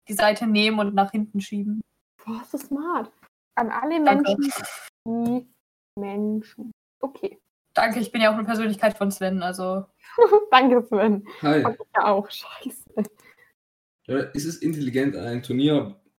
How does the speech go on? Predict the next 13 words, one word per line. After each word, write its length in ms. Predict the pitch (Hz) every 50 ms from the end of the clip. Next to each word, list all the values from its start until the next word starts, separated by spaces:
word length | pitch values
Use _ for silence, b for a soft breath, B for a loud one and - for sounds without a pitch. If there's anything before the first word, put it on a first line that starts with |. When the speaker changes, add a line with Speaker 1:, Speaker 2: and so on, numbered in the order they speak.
| _ _
Speaker 3:
von 160 | - 117 110
einem 100 | 117 123
Spiel 380 | - - - 139 139 131 131
teilzunehmen? 840 | - - 131 127 139 135 - - 113 110 110 113 117 120 127 - - - _ _ _ _ _ _ _ _ _ _ _ _
Welches 340 | 120 123 123 - - - -
das 300 | - - - - - -
Spiel, 260 | - - 143 143 139
das 160 | 131 135 127 123
man 140 | 123 117
noch 120 | 117 117 -
nie 100 | 131 123 113
gespielt 400 | 113 - - - 123 127 - -
hat? 180 | 107 107 110